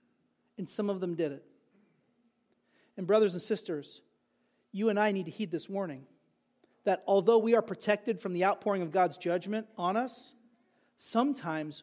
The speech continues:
we choose to worship false gods,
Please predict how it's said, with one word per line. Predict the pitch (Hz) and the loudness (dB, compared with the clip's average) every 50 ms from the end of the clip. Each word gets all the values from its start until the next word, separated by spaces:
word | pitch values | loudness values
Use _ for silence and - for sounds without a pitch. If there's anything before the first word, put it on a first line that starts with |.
| - | -12
we | 180 165 196 226 | -6 -4 -4 -4
choose | 220 - - - - 254 214 175 165 156 - | -6 -8 -8 -4 -2 0 0 0 0 -2 -6
to | - - 185 | -10 -10 -4
worship | 165 208 226 220 - 202 - - - | 0 0 0 0 -2 -6 -8 -6 -4
false | - 185 175 175 - | -4 -4 -4 -4 -6
gods, | - 196 202 208 151 120 - - - | -8 -6 -6 -6 -8 -10 -16 -20 -20